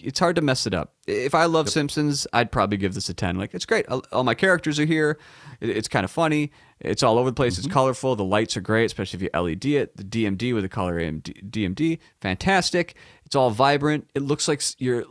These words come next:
Speaker 1: you know, world under glass. It's Simpsons.
Speaker 2: Mm-hmm.
Speaker 1: I'd give it a ten. Me personally, I, I have to kinda be objective here, but somewhat subjective, 'cause I am talking about my own personal opinion.
Speaker 2: Sure.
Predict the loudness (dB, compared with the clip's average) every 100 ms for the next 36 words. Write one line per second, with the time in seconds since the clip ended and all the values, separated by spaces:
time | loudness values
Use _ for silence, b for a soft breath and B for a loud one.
0 | -4 -2 0 0 0 2 0 0 -2 -2
1 | -4 -4 -2 -2 -4 -6 -12 -12 -8 -8
2 | -8 -10 _ _ _ -10 -6 -2 -2 -2
3 | -6 -10 -14 _ -2 0 2 0 0 -2
4 | -2 -2 0 2 0 0 0 0 0 0
5 | -2 0 -2 -2 -6 -2 0 -2 b -8
6 | -2 0 0 -2 -2 -2 -2 -2 -6 -4
7 | -4 -4 -4 -4 -4 -6 -6 -6 -8 -8
8 | -6 -6 -6 -8 -10 -10 -10 -8 -10 -10
9 | -8 -6